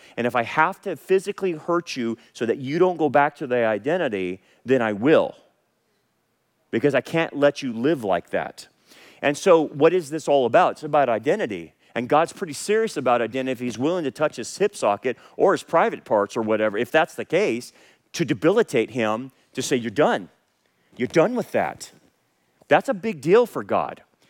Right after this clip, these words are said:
is knowing who you are. If you do not know who you are, you're not gonna live it out. Last one. One of the things about perseverance is you have to forget about changing people, okay?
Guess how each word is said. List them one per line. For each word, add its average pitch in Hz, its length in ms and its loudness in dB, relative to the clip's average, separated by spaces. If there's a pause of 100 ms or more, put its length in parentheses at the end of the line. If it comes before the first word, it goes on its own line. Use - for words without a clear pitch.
(160)
is 123 200 -2
knowing 160 420 4
who 185 280 -4
you 160 280 2
are. 165 260 2 (160)
If 120 160 -6
you 190 100 -6
do 302 180 0
not 220 240 -2
know 190 140 0
who 190 140 -4
you 175 240 0
are, 233 220 4 (300)
you're 110 180 -4
not 110 180 -2
gonna 120 140 -4
live 120 180 -2
it 123 100 2
out. 85 240 -2 (760)
Last 156 340 4
one. 98 240 -8 (1600)
One 214 220 2
of 262 60 2
the 220 100 6
things 180 400 -2
about 147 400 4
perseverance 147 800 -2
is 127 360 -2
you 170 140 -2
have 214 220 2
to 208 80 -2
forget 160 320 -2
about 139 220 2
changing 139 440 -8
people, - 440 -8 (1120)
okay? 160 220 -2